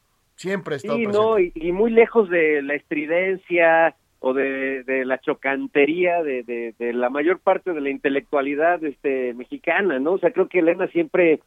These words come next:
Speaker 2: pues, ha sido muy ligera, eh, muy, muy simpática, ¿no? Con un, con una gran
Speaker 1: Sí,
Speaker 2: ligereza y un
Speaker 1: gran
Speaker 2: gran
Speaker 1: humor.
Speaker 2: sentido del humor.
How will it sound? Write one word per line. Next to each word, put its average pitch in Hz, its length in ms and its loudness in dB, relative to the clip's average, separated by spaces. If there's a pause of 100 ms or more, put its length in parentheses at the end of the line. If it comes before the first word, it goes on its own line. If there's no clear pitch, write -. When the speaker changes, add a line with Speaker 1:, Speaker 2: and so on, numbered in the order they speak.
(360)
Speaker 2:
pues, 151 160 4
ha 185 80 2
sido 190 220 4
muy 190 180 6
ligera, 180 760 2 (340)
eh, 131 560 6
muy, 160 280 0
muy 175 220 4
simpática, 175 720 0
¿no? 170 160 0
Con 147 240 0
un, 160 200 2
con 147 160 2
una 170 140 2
gran 160 240 2
Speaker 1:
Sí, 165 120 -8
Speaker 2:
ligereza 156 240 0
y - 40 -4
un 156 60 -2
Speaker 1:
gran 151 120 -2
Speaker 2:
gran 147 120 -6
Speaker 1:
humor. 143 100 -8
Speaker 2:
sentido 147 200 -2
del 131 80 -4
humor. 139 340 -4